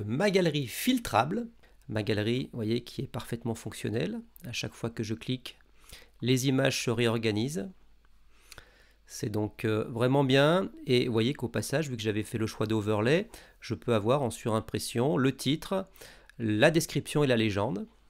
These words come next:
au passage. Et j'avais décidé aussi de faire apparaître chacune des images dans une, euh, lightbox. Donc en cliquant, je peux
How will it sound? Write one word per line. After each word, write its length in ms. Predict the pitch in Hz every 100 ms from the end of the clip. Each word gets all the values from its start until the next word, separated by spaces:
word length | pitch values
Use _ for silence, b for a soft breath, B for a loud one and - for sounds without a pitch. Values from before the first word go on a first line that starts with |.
| -
au 140 | 131 110
passage. 540 | 117 - 110 131 175 175 - - B B B B
Et 120 | 139
j'avais 280 | 131 117 123
décidé 460 | 110 - 107 110
aussi 320 | 107 104 - 139
de 100 | 113
faire 300 | - 113 101
apparaître 560 | - 101 117 143 -
chacune 420 | 110 120 113 113
des 220 | 107 101 101
images 320 | 110 123 113
dans 220 | 110 117 B B B B -
une, 480 | 98 107 110 107
euh, 140 | 98 101 123 -
lightbox. 640 | 120 147 101 113 - 190 170
Donc 200 | 113 -
en 60 | 120
cliquant, 580 | - 101 - 110 151 - B B B -
je 220 | 101 131
peux 420 | 156 - 135 135